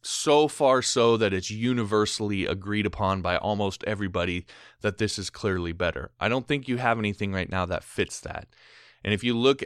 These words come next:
at the way developers <laughs> argue and the way these sort of things work, the likelihood of something being that,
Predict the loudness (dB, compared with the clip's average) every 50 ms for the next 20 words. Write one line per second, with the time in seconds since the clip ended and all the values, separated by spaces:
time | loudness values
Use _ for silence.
0 | 0 2 4 6 6 6 4 4 0 -8 -20 -20 _ _ _ _ _ -8 -6 -2
1 | 2 4 4 4 6 4 4 2 2 -2 -6 -16 _ _ _ _ _ _ _ -8
2 | -6 0 2 2 2 2 2 0 0 2 0 0 0 -2 -2 0 0 0 0 -2
3 | -2 -2 0 0 0 0 0 0 0 -2 -4 -4 -4 -6 -8 -10 -12 -20 -20 -20
4 | _ -6 -2 2 2 2 2 0 -2 -2 -2 -4 -2 0 0 0 -2 -4 _ -20
5 | -20 -20 -20 -20 _ -2 0 2 4 6 6 6 4 4 2 2 2 2 2 4
6 | 4 4 4 4 2 0 0 0 0 0 0 0 0 0 0 0 0 0 0 0
7 | 0 -2 -4 0 2 4 6 6 4 4 0 -8 -14 -14